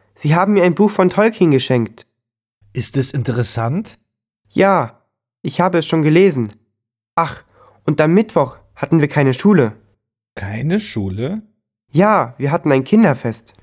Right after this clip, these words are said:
Speaker 2: Ach ja, stimmt. Und wie war es?
Speaker 1: Super, Papa. Unsere ganze Klasse ist an einen See gefahren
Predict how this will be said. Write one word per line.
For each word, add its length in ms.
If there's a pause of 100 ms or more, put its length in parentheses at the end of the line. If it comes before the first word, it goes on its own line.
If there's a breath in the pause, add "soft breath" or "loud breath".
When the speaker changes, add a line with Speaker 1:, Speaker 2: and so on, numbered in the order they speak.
(240 soft breath)
Speaker 2:
Ach 200
ja, 420
stimmt. 840
Und 220
wie 160
war 220
es? 380 (300)
Speaker 1:
Super, 460
Papa. 460 (160 soft breath)
Unsere 280
ganze 460
Klasse 340
ist 100
an 120
einen 160
See 200
gefahren 440